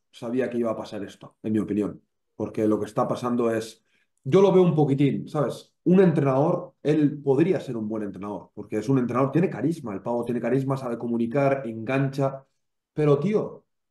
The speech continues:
pienso, vende el método para ponerte en forma, pero no vendas el método para lo que a ti te ha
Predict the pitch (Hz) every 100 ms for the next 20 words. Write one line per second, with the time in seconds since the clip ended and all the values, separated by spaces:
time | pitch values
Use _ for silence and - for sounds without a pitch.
0 | _ - 185 170 139 107 - 107 95 123
1 | 143 151 160 160 175 156 - - - _
2 | _ 120 110 95 101 117 127 - - -
3 | - _ _ - 135 123 123 139 160 175
4 | 175 175 170 143 135 170 175 156 156 165
5 | - _ _ _ _ _ 139 123 120 117
6 | 113 - - - 135 131 131 131 127 151
7 | 147 156 147